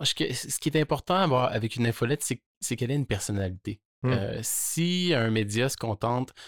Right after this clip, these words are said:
Speaker 1: de, de faire une infolette où elle ne fait que mettre des, des liens vers les articles, euh, pff, il y a, il y a pas beaucoup de plus-value pour, euh, pour la, la personne qui est inscrite.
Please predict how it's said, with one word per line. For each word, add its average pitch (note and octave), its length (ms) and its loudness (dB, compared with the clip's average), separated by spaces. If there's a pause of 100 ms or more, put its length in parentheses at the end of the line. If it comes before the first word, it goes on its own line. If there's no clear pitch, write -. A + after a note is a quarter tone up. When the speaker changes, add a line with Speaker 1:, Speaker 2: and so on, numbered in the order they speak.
(180)
Speaker 1:
de, G2+ 420 2
de G#2 140 0
faire B2 160 2
une A#2+ 140 4
infolette A2 520 0
où A2+ 80 2
elle G#2+ 100 4
ne G#2 80 2
fait - 180 -2
que - 100 0
mettre G#2+ 360 0
des, G2+ 360 -2
des A2+ 160 0
liens G#2 300 0 (100)
vers G#2+ 180 2
les G2+ 200 2
articles, C3 500 -2 (480)
euh, G2+ 220 0 (360)
pff, - 280 -12 (680)
il - 40 -4
y A#2+ 60 2
a, - 20 -4 (140)
il C#3+ 40 2
y - 20 6
a C3+ 40 0
pas G3 100 4
beaucoup D#3+ 220 0
de - 80 4
plus-value A2 480 0 (100)
pour, G2+ 300 -2
euh, F#2 240 -2
pour G2 120 -6
la, G2 240 -2
la G2 140 -8
personne A2+ 400 -4
qui G#2 200 -8
est G2+ 100 -6
inscrite. - 420 -4